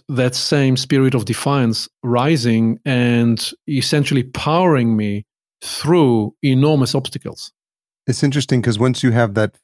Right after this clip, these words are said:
Speaker 2: feeling, if it's subsequently activated again, you immediately recognize it for what it is, as opposed to not understanding, like, what, what's happening in the moment.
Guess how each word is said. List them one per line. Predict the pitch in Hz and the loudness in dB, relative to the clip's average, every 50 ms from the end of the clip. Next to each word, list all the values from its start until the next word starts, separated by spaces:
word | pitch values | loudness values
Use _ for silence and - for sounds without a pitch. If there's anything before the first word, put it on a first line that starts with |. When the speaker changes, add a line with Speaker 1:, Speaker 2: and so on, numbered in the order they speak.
| _ | _
Speaker 2:
feeling, | - 123 127 131 120 110 104 101 101 101 101 101 - _ _ _ _ _ _ _ 139 127 - _ _ - | 0 2 2 4 2 2 2 2 0 0 -2 -4 -6 _ _ _ _ _ _ _ -14 -14 -14 _ _ -6
if | 120 - - | -6 -2 -2
it's | 117 - - - - - _ _ _ _ | -4 -4 -6 -14 -14 -16 _ _ _ _
subsequently | - - - 127 104 110 120 - 120 110 107 107 107 | -8 -4 -4 -2 0 -2 -2 0 2 2 2 0 0
activated | 127 117 110 - - 110 101 110 101 101 95 85 | 0 0 -2 0 -2 -2 -2 0 0 -2 -2 -2
again, | 95 82 - 107 110 113 110 101 95 92 92 101 123 - _ _ _ _ _ _ | -4 -2 0 0 2 2 2 2 2 0 0 -2 -6 -10 _ _ _ _ _ _
you | - 98 101 107 107 107 110 | -4 0 2 4 4 4 4
immediately | 117 131 143 135 147 143 139 | 4 4 4 4 4 4 4
recognize | 135 139 170 - - 131 120 113 107 95 92 | 4 2 0 0 0 0 2 2 2 2 0
it | 101 - | -4 -2
for | - 110 104 | -2 -2 0
what | 107 104 | 0 0
it | 110 117 | 0 0
is, | 139 143 107 87 90 | 2 0 0 -2 -2
as | 92 90 | -4 -6
opposed | 104 - - 107 104 - - | -4 -2 0 -2 -2 0 -2
to | - | -2
not | 98 104 101 | 0 2 2
understanding, | 98 101 98 98 95 - - 110 104 104 101 101 98 95 92 | 0 0 -2 -2 -4 -4 -4 -2 0 0 0 0 -2 -2 -2
like, | 95 - _ | -4 -6 _
what, | - 95 95 - | -6 -6 -6 -4
what's | - 101 - - | -6 -6 -4 -2
happening | 104 101 - - 95 92 | -4 -4 -2 -2 -4 -4
in | 92 90 | -2 -2
the | 90 | -2
moment. | 95 101 98 90 - | -2 -2 -4 -6 -8